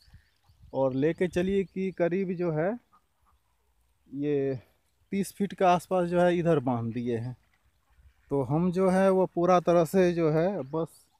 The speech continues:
ये लेके चलिए कि दस फीट के आसपास जो है वो अभी यहाँ पर बचा हुआ है, यह देख लीजिए। तो यह भी हम जो है वो पूरा कर लेंगे, ऐसी बात नहीं है, बहुत बड़ा मुश्किल नहीं है।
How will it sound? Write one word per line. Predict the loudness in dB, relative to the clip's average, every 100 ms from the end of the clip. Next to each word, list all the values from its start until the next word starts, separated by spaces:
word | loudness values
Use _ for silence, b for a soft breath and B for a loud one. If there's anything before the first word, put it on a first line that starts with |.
| _ _ _ -6
ये | -2 0
लेके | 0 0 0
चलिए | -2 0 0 0
कि | -2 -4 2
दस | 2 2 -4
फीट | -4
के | 2 4
आसपास | 4 2 0 0
जो | 0 -4
है | -4 -6 -10 _ -20 _ _ -2
वो | 2
अभी | 2 2 -2
यहाँ | 0 0 -2
पर | -2 -2
बचा | -4 -6
हुआ | -8 -8 -10
है, | -8
यह | -8 -6
देख | -6 -8 -8
लीजिए। | -10 -12 _ _ _ _ _ _ _ _ _ _ _ _ _ _ _ _ _ _ _ -10
तो | -6
यह | 2 2
भी | 4
हम | 2 0 2
जो | 2
है | 4
वो | 2
पूरा | 0 0 2 0
कर | -2 0
लेंगे, | -2 -2 -2
ऐसी | -2 -4 -4 -2
बात | 0 2
नहीं | 0 0 0
है, | -2 -4 -6 _ _ _
बहुत | -10 -4 -2
बड़ा | 0 0 0
मुश्किल | -2 -4 -2 0
नहीं | 0 2 2
है। | 0